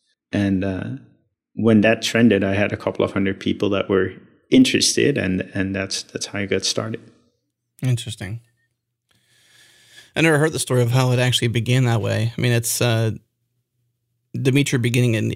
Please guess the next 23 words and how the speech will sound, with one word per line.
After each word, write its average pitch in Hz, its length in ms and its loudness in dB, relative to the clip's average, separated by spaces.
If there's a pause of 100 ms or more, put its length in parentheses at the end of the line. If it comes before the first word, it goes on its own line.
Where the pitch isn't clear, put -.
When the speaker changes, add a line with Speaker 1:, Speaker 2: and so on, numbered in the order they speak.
Speaker 2:
even 156 180 2
have 143 120 2
a 123 120 0
pristine 117 600 -2
code 120 200 2
base. 101 380 -4
You're 117 160 0
right. 117 480 -2
Uh, 107 360 -4 (340)
<laughs> - 320 -6
usually 127 840 4 (560)
it's, - 300 -2
uh, 95 480 -2 (340)
somebody 123 340 0
tinkering 120 440 0
with 110 140 0
a 113 40 0
new 110 220 2
thing, 110 720 0 (180)
you - 160 -4
know, 95 80 -4
an 78 100 -6
interest, - 600 -2